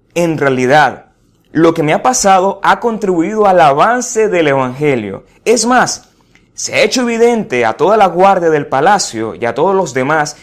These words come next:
que estoy encadenado por causa de Cristo. Gracias a mis cadenas, ahora más que nunca la mayoría de los hermanos,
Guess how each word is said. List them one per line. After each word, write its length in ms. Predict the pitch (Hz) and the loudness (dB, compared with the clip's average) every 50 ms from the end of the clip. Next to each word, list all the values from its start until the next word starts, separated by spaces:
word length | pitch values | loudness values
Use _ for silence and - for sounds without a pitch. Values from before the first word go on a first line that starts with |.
| - _ _ _ | -20 _ _ _
que 140 | - 180 175 | -2 -2 -2
estoy 480 | 170 - - 220 220 226 226 214 214 - | -2 -4 -2 0 2 2 2 0 -2 -4
encadenado 1000 | 185 180 175 165 - 165 147 143 139 143 160 175 185 180 175 180 180 175 175 - | -6 -6 -6 -4 -2 0 0 0 0 0 0 0 0 2 2 0 0 -2 -2 -2
por 260 | 151 135 127 - - | -2 -2 -2 -2 0
causa 480 | - 160 165 165 160 160 - 156 143 | 0 2 2 2 0 -2 -4 -2 -2
de 120 | 127 120 120 | -2 -2 -4
Cristo. 520 | - 120 110 101 - - - 87 92 - _ _ _ _ _ _ _ _ _ _ | -4 -6 -6 -6 -8 -12 -14 -18 -18 -18 _ _ _ _ _ _ _ _ _ _
Gracias 440 | - - 123 175 180 247 220 214 233 | -4 0 0 0 2 0 -2 -2 -2
a 60 | 214 | -2
mis 220 | 214 220 226 220 | -2 -2 -4 -2
cadenas, 840 | - 226 214 208 220 233 220 180 131 92 - - - - - _ _ _ _ _ _ _ _ | 0 2 2 4 4 2 2 0 -4 -6 -10 -14 -16 -18 -20 _ _ _ _ _ _ _ _
ahora 400 | - 120 143 175 202 214 214 202 | 0 2 4 4 4 4 2 0
más 280 | 196 208 220 226 - | 2 0 0 0 -2
que 160 | - - 214 | -6 -8 -6
nunca 440 | 208 220 233 220 185 147 - 139 131 | -4 -2 -2 -2 -2 -2 -2 0 0
la 160 | 139 147 143 | 2 0 0
mayoría 500 | 143 143 139 131 131 131 135 147 190 220 | 0 -2 -2 0 0 0 0 0 0 0
de 80 | 220 226 | 0 0
los 200 | 220 220 220 233 | -2 -2 -2 -2
hermanos, 540 | 214 190 180 147 117 107 101 101 104 - | -4 -2 -2 -2 -2 -2 -6 -10 -14 -16